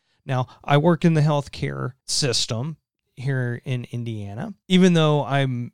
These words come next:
relatively new into cybersecurity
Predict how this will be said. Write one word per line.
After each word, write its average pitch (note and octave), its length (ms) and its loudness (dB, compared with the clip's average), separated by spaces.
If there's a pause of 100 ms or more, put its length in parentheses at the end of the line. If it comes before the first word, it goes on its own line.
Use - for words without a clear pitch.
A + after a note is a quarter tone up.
(100)
relatively D3+ 640 2
new A#2+ 440 -4 (260)
into B2 560 -2
cybersecurity A#2 1080 -6